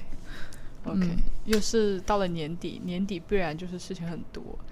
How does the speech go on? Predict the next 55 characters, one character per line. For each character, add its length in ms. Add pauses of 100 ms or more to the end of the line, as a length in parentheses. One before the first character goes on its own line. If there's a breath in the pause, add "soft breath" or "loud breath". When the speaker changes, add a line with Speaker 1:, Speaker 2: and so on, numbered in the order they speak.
(280 soft breath)
Speaker 1:
然 140
后 120
呢， 220
今 180
天 400
我 220
想 180
要 140
吐 160
槽 220
的 60
是 140
我 120
们， 400 (760 loud breath)
呃， 580
公 240
司 180
的 260
年 300
会。 380 (760)
对。 240 (460 loud breath)
然 140
后 120
呢， 200
它 140
这 120
个 100
年 220
会 200
甚 300
至 180
不 200
是 500
公 220
司 140
年 160
会， 160
是 140
整 180
个 120
中 280
华 200
区 260
年 200
会。 260 (340 loud breath)
所 180
以 120
说 460
能 200
参 220
加 140
的 80
人 180
都 160
是 400